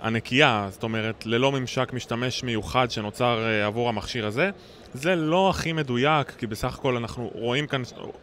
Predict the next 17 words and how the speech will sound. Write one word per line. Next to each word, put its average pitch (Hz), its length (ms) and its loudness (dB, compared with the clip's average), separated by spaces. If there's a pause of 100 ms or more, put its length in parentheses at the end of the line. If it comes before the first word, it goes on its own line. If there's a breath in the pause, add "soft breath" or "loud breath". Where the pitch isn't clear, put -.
(280)
קל 190 140 6
לראות 151 240 4
שזאת 123 220 -2
מערכת 123 200 0
ההפעלה 123 360 2
אנדרואיד, 165 300 2
נכון, 151 380 0 (360 loud breath)
אבל 117 220 0
זה 113 180 0
לא 123 180 2
בדיוק, 120 460 -2
אה, 110 240 2
הממשק 107 420 -2
של, 101 240 -2
אה, 98 280 0
גוגל 113 280 2
עצמה. 135 340 -2